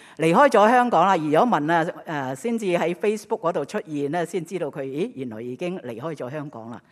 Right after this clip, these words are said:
有啲係不辭而別嘅嚇，甚至有冇人聽過裸移啊？啊，即係話乜都冇到就去到先算啦，噉樣樣嚇。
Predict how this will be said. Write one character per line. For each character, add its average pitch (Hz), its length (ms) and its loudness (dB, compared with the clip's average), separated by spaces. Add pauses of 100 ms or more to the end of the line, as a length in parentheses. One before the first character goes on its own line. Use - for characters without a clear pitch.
(320)
有 - 120 -4
啲 220 120 0
係 175 120 0
不 214 120 -2
辭 - 180 -14
而 117 180 -10 (120)
別 117 160 -12
嘅 120 140 -10 (320)
嚇， 113 160 -18 (360)
甚 151 200 -4
至 170 260 0 (360)
有 180 100 2
冇 190 120 4
人 151 120 2
聽 214 180 2
過 185 100 4
裸 143 320 2
移 117 220 -6
啊？ 117 140 -12 (960)
啊， 131 140 -14
即 226 120 0
係 - 20 4
話 165 140 4
乜 196 220 2
都 226 180 6
冇 160 260 2
到 156 220 0
就 143 220 -2
去 175 140 0
到 151 140 2
先 170 220 -4
算 156 220 -6
啦， 147 240 -2
噉 127 80 -12
樣 160 140 -8
樣 123 300 -8
嚇。 113 200 -10